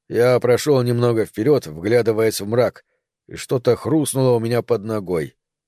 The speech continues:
Я отступил с отвращением и посветил вниз. Я наступил на белый скелет величиной с голубя. Я посветил фонарём вокруг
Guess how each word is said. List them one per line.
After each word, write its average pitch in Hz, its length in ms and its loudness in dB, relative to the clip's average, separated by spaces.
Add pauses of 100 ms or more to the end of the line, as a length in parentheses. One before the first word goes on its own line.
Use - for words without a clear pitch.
(160)
Я 107 260 0
отступил 117 440 -2
с - 80 -4
отвращением 131 720 -2 (300)
и 92 100 -4
посветил 113 640 -2
вниз. 98 480 -10 (500)
Я - 240 -2
наступил 127 560 0
на 113 160 0
белый 127 300 2
скелет 127 460 0
величиной 98 540 -4
с 92 80 -8
голубя. 98 460 -4 (580)
Я 101 200 -2
посветил 113 520 -2
фонарём 117 520 0
вокруг 104 440 -2